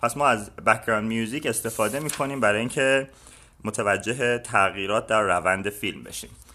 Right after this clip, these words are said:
جواب سوال بیست ترو خواهد بود. سوال بیست و یک میگه: "Background music has more effect on, uh,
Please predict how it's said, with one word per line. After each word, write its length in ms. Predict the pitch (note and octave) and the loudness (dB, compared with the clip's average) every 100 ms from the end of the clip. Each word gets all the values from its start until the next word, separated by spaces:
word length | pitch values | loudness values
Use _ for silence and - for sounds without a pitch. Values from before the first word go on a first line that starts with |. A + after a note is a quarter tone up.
| - | -4
جواب 280 | G2+ F#2 F2+ | -2 -2 -4
سوال 340 | G#2+ G2 G2+ | -2 -2 -2
بیست 520 | G2+ C3 D#3+ - - - - - - | -4 -4 -4 -6 -12 -16 -20 -20 -16
ترو 240 | - F#2+ | -10 -10
خواهد 420 | - D2+ C2 - | -8 -10 -10 -14
بود. 120 | - - - - - - - - _ - - - - _ _ _ - - - - - - - - - - - - - - - - | -20 -20 -20 -20 -20 -20 -20 -20 _ -20 -20 -20 -20 _ _ _ -20 -20 -20 -20 -20 -20 -20 -20 -20 -20 -20 -20 -20 -20 -20 -14
سوال 320 | - G#3 A3 | 4 6 6
بیست 260 | F3+ E3 E3+ | 2 0 4
و 40 | |
یک 200 | D#3+ E3 | 4 4
میگه: 200 | D3+ C#3 | 2 4
"Background 480 | D3 D#3 E3+ E3 D#3+ | 6 6 4 2 2
music 300 | D#3 C#3 C#3+ | -2 -2 -6
has 220 | C3+ B2 | 0 0
more 400 | B2 C#3 D#3 F#3 E3 | 0 -2 0 0 0
effect 400 | - B2+ B2 - | 2 2 2 -2
on, 380 | - A#2 A#2 A#2 | 4 4 4 2
uh, 580 | F#2+ G2 F#2+ F#2+ F#2 | 4 4 6 4 4